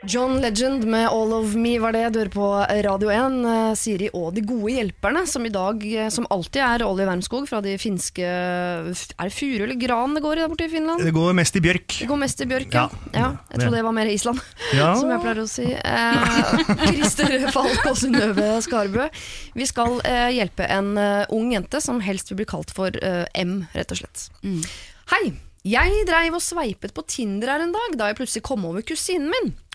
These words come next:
Speaker 1: Og i bioen hennes hadde hun skrevet, eh, noen emo-, emojier som tydelig signaliserte at hun søker jenter. Jeg er også skeiv,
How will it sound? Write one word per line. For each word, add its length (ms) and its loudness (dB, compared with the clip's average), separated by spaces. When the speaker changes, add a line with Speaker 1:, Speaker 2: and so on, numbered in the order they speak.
Speaker 1:
Og 160 2
i 80 2
bioen 560 0
hennes 300 0
hadde 160 0
hun 80 -2
skrevet, 600 -4
eh, 80 0
noen 240 0
emo-, 280 -2
emojier 500 0
som 200 -4
tydelig 360 -2
signaliserte 600 -4
at 100 -8
hun 80 -6
søker 320 -4
jenter. 320 -8
Jeg 300 2
er 80 0
også 300 -2
skeiv, 340 0